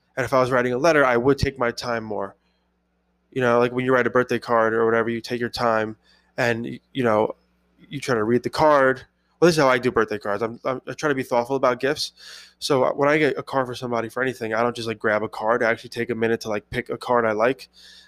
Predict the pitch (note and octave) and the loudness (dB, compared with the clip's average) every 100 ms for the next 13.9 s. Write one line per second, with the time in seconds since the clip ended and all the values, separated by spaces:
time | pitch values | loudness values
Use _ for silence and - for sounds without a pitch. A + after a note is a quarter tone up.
0 | - A2+ A#2 A2+ A#2 A2 - - - B2+ | -12 -6 -2 2 2 2 -4 -18 -6 2
1 | B2 A#2 A#2+ D#3+ D3 B2 A#2 C3 B2 A#2+ | 4 4 4 4 4 4 2 2 2 0
2 | A#2+ - A#2 A#2+ - A#2 - - C3 A2+ | -2 -4 -2 0 0 -4 0 2 4 4
3 | B2 A#2 A#2 A#2+ A#2 A#2 A2+ A#2 A2+ A#2 | 2 2 2 2 0 -4 0 0 -2 -6
4 | G#2+ B2 A#2 A#2 _ - - - - B2+ | -4 2 2 0 _ -20 -20 -12 -4 0
5 | B2 B2 A#2 C#3 C3 A#2+ - _ _ - | 2 2 0 2 2 0 -6 _ _ -2
6 | B2+ A#2 - A#2+ A#2+ A#2+ - B2 A#2+ A#2+ | 0 2 0 0 -2 -6 -2 -2 0 0
7 | A#2 A#2+ A#2 - A#2+ A2+ A2 B2 A#2+ A#2+ | 0 0 -4 -2 2 2 2 0 2 2
8 | - - - - E3 C3 B2 A#2+ _ _ | -4 -20 -14 0 4 6 4 2 _ _
9 | _ _ - C3 C#3+ C#3+ - - D#3 E3 | _ _ -2 0 0 0 -2 -2 -2 0
10 | C3+ A2+ B2+ A#2+ B2 C3 B2+ - C3+ C#3 | -2 -2 0 0 -2 -4 -4 -4 -2 -2
11 | C#3 C#3+ C3 B2 A#2+ B2+ B2 B2+ B2+ B2+ | -4 -8 -6 -6 -6 -8 -2 -2 0 -2
12 | B2+ - C#3+ C#3 C3+ _ _ - A#2+ A#2+ | -4 -4 -2 -4 -6 _ _ -8 0 0
13 | - - B2 A#2 A2 G#2+ G#2 G2+ G#2 | 0 -4 -2 -2 -2 -2 -2 -2 -6